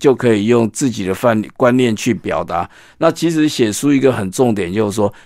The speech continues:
要给消费者一个范例。所以呢，我写的书里面最大的特色就是说，所有的知识里面呢，我不会纯讲知识，我还会实作，把这些知识做成程式语言，让消费者来学习，这样。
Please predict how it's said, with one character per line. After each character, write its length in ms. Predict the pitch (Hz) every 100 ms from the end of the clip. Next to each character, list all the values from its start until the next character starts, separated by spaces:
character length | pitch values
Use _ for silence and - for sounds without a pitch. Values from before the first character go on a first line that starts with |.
| -
要 200 | 139 131
给 300 | - 90 95
消 200 | - 123
费 160 | 127
者 220 | 104 95 85
一 80 |
个 100 | 104
范 360 | 101 - 110 101
例。 160 | 101 - _ _ _ _ _
所 160 | - 160
以 40 |
呢， 120 | 160 147
我 140 | 139
写 180 | 147 117
的 80 | 110
书 220 | - 135
里 80 | 107
面 180 | 120
最 160 | 117 151
大 180 | 131 123
的 40 |
特 180 | 120 127
色 160 | 120 117
就 220 | 117 117
是 80 | 107
说， 240 | 113 110 - -
所 180 | - -
有 120 | 160
的 120 | 127 123
知 220 | - 143
识 180 | 139 131
里 140 | 98
面 260 | 107 123 104
呢， 160 | 104
我 140 | 87 104
不 140 | 143
会 100 | 147
纯 240 | - 110
讲 240 | 117 110 -
知 180 | - 107
识， 200 | 113 101
我 160 | -
还 160 | 113 120
会 120 | 135
实 300 | 120 - 95
作， 320 | 107 120 98 - - _
把 140 | 107
这 180 | 113 156
些 140 | 139
知 260 | 139 - 135
识 280 | 127 135 110
做 260 | - 143
成 220 | 120 104 104
程 240 | - 110
式 200 | - 127
语 120 | 98
言， 200 | 82 87 113
让 240 | 131 120
消 400 | - - - 131
费 160 | 131 117
者 160 | 98
来 140 | 80 92
学 200 | - 85
习， 300 | - - 95 -
这 100 |
样。 100 | 98